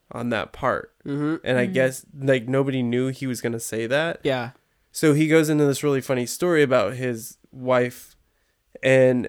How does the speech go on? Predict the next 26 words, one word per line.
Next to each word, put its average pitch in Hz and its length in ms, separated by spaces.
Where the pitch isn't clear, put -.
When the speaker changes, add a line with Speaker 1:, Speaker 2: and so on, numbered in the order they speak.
Speaker 1:
everybody 156 480
started 143 320
laughing. 123 920
Like, 135 280
e-, 170 140
Matt 156 360
Damon's 151 440
laugh 127 420
in, 139 260
that's 120 280
in 147 240
the 135 60
movie 131 460
is 117 320
real 131 360
laughter 117 240
Speaker 2:
Yeah, 143 200
Speaker 1:
because 135 240
Speaker 2:
yeah. 139 160
Speaker 1:
he 139 60
didn't 127 220
know 120 240
Speaker 3:
Uh-huh. 120 80
Speaker 1:
that 104 180
was 117 120
happening. 135 520